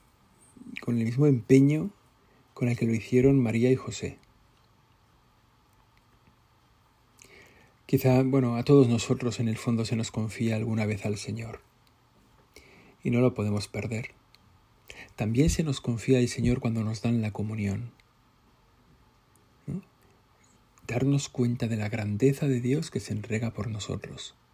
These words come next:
Darnos cuenta de la grandeza de la Iglesia que pone a Cristo en nuestras manos. Y ser responsables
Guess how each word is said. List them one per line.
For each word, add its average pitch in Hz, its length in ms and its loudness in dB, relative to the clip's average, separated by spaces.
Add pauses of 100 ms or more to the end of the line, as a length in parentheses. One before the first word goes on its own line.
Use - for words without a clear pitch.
(1200)
Darnos 131 380 0
cuenta 127 280 0
de 120 100 0
la 113 80 -2
grandeza 110 520 2
de 143 100 4
la 131 100 4
Iglesia 143 460 2
que 127 100 0
pone 135 300 2
a 123 60 -2
Cristo 131 360 -2
en 135 100 0
nuestras 123 480 -4
manos. 113 520 -6 (1500)
Y 123 100 -10
ser - 360 2
responsables 131 1300 -2